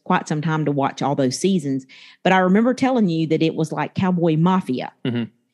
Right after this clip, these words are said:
Speaker 1: The thing I loved about it was, number one, Kevin Costner. Kevin Costner is just such a believable co-, cowboy type. The other thing was the scenery of where it's filmed.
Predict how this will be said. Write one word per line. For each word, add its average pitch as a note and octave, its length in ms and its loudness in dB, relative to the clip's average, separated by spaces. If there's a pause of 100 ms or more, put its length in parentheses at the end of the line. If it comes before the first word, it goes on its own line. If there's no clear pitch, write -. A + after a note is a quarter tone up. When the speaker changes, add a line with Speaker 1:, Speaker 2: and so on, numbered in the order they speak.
(920)
Speaker 1:
The G3+ 140 0
thing D#4+ 200 0
I A#3+ 80 4
loved E3+ 320 2
about D3+ 340 2
it D3+ 200 -2
was, D#3 480 0
number F3 220 2
one, D3 240 0
Kevin C#3 280 -2
Costner. B2 480 -6
Kevin D3+ 260 0
Costner D3 400 -2
is C3 160 -4
just C#3 280 -4
such D#3 220 -2
a C#3+ 60 -2
believable D3+ 1200 0 (380)
co-, - 180 -4 (300)
cowboy D3 600 -2 (640)
type. C3+ 340 -2 (120)
The E3+ 160 2
other D#4 220 2
thing G3 280 2
was D3+ 200 0
the D#3+ 140 -2
scenery F3 600 2
of C3 120 -2
where D3 240 0
it's - 240 -8
filmed. D#3+ 540 -2